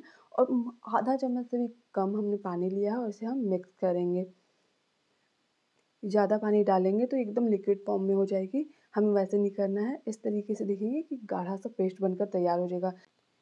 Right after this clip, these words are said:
starting में ज़्यादा पानी मत डालिएगा, नहीं तो ये बहुत ज़्यादा लिक्विडी हो जाएगी। एकदम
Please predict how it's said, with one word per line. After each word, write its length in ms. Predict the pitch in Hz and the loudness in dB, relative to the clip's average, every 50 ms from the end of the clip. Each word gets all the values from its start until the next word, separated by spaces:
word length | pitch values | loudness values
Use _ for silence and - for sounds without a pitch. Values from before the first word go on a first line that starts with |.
| _ _ _ _ _ _ _ 226 | _ _ _ _ _ _ _ -12
starting 480 | 220 - - 233 208 185 202 202 233 | -10 0 4 4 4 4 4 0 0
में 80 | 240 233 | 0 0
ज़्यादा 320 | 208 190 180 185 208 208 196 - _ _ _ _ - | 0 0 0 0 -2 -2 -4 -8 _ _ _ _ -4
पानी 240 | 208 190 190 214 | -2 0 0 0
मत 200 | 220 190 185 190 | 0 0 0 -2
डालिएगा, 480 | 185 185 202 196 190 196 202 202 254 269 | -2 0 0 0 2 2 0 0 -2 -2
नहीं 140 | 262 226 202 | -2 -2 0
तो 100 | - 220 | 0 2
ये 80 | 226 | 0
बहुत 340 | 220 - 196 180 - 208 196 | 0 0 -4 -4 -4 -4 -4
ज़्यादा 220 | - 185 170 190 196 | -4 -6 -4 -2 -2
लिक्विडी 340 | 190 180 185 - 180 175 | -2 -2 -2 -4 -2 -2
हो 160 | 180 180 180 175 | 0 0 0 -2
जाएगी। 320 | 180 180 175 170 170 190 | -2 -4 -6 -6 -4 -6
एकदम 360 | 190 190 - 254 247 240 226 | -6 -4 -2 -2 -2 -2 -4